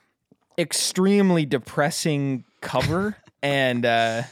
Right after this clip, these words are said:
Speaker 1: like, I don't even know why, but something about the title, the cover, the, the fe-, I'm sure the trailers for this movie looked pretty brutal too, but it's de-,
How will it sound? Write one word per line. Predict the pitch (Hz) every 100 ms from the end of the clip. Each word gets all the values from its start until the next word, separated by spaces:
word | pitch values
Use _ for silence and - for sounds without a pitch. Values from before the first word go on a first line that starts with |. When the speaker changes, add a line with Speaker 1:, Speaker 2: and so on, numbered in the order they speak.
| _
Speaker 1:
like, | 180 -
I | 240
don't | 294
even | 277 220
know | 202
why, | 160 120 151 165 98 113 - _ _
but | 151 143
something | 190 196 208
about | 156 151 151 -
the | 120
title, | - - 120 143 170 180 190 _ _ _ -
the | 104
cover, | - 156 156 160 165 165 160 - _ _ _ _
the, | - 123 120 107 98 95 - _ _ _ _ _ 120 - -
the | 120 110
fe-, | - 151 151
I'm | 165
sure | 156 254
the | 185
trailers | 117 - 160 120
for | -
this | 113 110
movie | 113 107 107 104 -
looked | 131 117 - - _ _
pretty | 139 117
brutal | 107 117 104
too, | - 180 151
but | 120 104 _ _ _ _ _ _ _ _ _ _ _ _ _
it's | 196 190 - -
de-, | 147 151